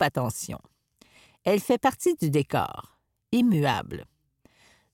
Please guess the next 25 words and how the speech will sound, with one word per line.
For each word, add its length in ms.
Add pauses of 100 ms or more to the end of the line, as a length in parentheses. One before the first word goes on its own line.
(140)
Ce 400
bâtiment 680
domine 440
pourtant 340
mon 140
quartier 680
avec 220
ses 180
clochers 580
aussi 340
hauts 160
qu'une 260
tour 420
de 380
vingt 400
étages, 680 (500)
son 320
architecture 1160
néo-gothique, 1000
ses 200
fresques 580
et 40
ses 240
vitraux 480
spectaculaires 1040